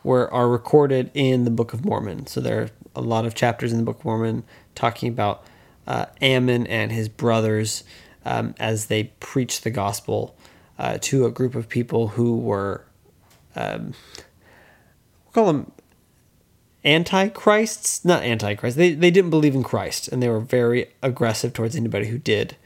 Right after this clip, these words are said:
And so they went out and preached to, uh, to them. And there's this one episode where he was, not episode, but there was this one incident where he was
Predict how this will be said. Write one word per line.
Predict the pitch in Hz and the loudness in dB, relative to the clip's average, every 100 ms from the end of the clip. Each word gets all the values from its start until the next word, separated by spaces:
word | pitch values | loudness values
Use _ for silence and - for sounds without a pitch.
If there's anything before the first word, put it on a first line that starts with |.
| - - - | -20 -20 -8
And | 131 117 | -8 -4
so | |
they | 117 120 117 | -2 0 2
went | 113 110 | 2 0
out | 101 | -2
and | 110 120 | -4 -8
preached | - 107 - - | -8 -8 -10 -6
to, | 104 104 - _ - - - - | -6 -8 -12 _ -20 -20 -20 -10
uh, | 50 50 - - | -8 -8 -12 -6
to | 131 123 | -2 0
them. | 113 110 | 0 0
And | 120 | 2
there's | 120 107 | 2 2
this | 120 113 - - - - | -2 -4 -10 -16 -20 -18
one | - 131 120 | -2 2 2
episode | 113 113 131 120 | 0 -2 0 0
where | 120 110 104 - _ _ _ | 0 0 0 -4 _ _ _
he | - - 123 120 | -18 -6 -2 -2
was, | 117 104 92 | -2 -4 -4
not | 110 - | -6 -8
episode, | 117 107 - - 151 | -12 -12 -10 -10 -2
but | |
there | 131 | 0
was | 131 | 0
this | 117 131 | 0 0
one | 139 | 0
incident | 143 131 131 120 | 2 0 0 -2
where | 117 110 | -2 -2
he | 113 | -2
was | 123 113 107 | -2 -2 -4